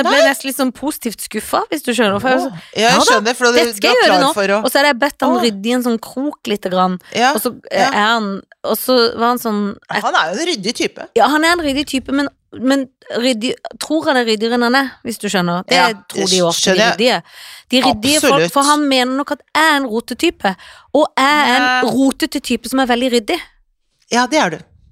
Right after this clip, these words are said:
Speaker 1: Og
Speaker 2: Det er
Speaker 1: han er en
Speaker 2: riktig.
Speaker 1: ryddig type som er litt rotete.
Speaker 2: Det er helt
Speaker 1: Men han har
Speaker 2: riktig.
Speaker 1: kroger og mener han ikke har plass inni det svære skapet, så sa
Speaker 2: Ja.
Speaker 1: jeg, "Men da må du gjøre som meg. Ta en boks
Speaker 2: Da må du få ting
Speaker 1: fra
Speaker 2: ut av det
Speaker 1: Jernia.
Speaker 2: skapet, da.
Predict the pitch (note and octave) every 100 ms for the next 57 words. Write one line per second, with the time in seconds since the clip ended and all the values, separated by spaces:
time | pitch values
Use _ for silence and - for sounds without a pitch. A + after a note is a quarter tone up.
0 | _ C4 - C#4 D4 C#4+ B3+ A#3+ A3+ C4
1 | A3 - A3 B3 G3 A3+ G#3 G3+ - B3+
2 | G#3 - _ _ _ _ F#3 G3+ F#3+ C#3+
3 | C3+ C3 C4 C#4 C#4+ D4+ - C4+ B3+ A3+
4 | D4 C4 A#3 A#3 G#3+ - G#3+ - G3+ -
5 | - - - F#3+ F#3 F#3 F#3 - F3 F3
6 | - F3 - F#3 G#3 A#3+ C4+ A3+ A3 G3+
7 | C4+ D4 C#4 C#4 C4+ G4+ _ _ _ _
8 | _ _ _ - F#3+ C4+ C#4+ F4+ - F#3+
9 | A#3 - B3+ B3 - B3+ C4+ B3+ B3 C#4
10 | F4+ C3+ - G#3+